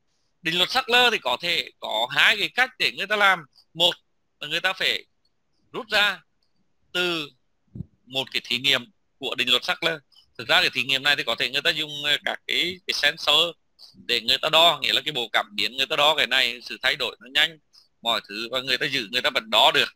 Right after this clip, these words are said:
cái này. Và qua các số liệu đo đó thì vẫn có thể hình thành nên định luật bằng con đường của khái quát hóa thực nghiệm. Còn cũng có thể làm như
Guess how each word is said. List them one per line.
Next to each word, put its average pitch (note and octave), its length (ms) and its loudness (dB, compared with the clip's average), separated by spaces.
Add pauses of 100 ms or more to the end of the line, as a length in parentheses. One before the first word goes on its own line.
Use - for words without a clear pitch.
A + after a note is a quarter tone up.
cái A2+ 100 -2
này. A#2+ 180 0 (440)
Và - 160 0
qua D3+ 300 4
các A#2 160 0
số A#2 200 -10
liệu A#2+ 180 -6
đo C3+ 200 4
đó C3+ 360 2
thì C3+ 360 -4
vẫn A2+ 240 -4
có G2 160 -6
thể A#2 220 0 (160)
hình A#2 160 -6
thành B2+ 140 0
nên B2+ 140 -4
định A2+ 180 -6
luật A2 220 -2
bằng A#2+ 220 0
con C3 140 -2
đường A2+ 260 -8
của G2+ 220 -6 (320)
khái F#2+ 200 2
quát G#2+ 120 -12
hóa G2 160 -2
thực G#2 140 -10
nghiệm. G2+ 160 -4 (920)
Còn E3+ 400 4 (720)
cũng E3 240 -2
có D3+ 100 2
thể D#3 260 6
làm F3 260 2
như A#3 320 -4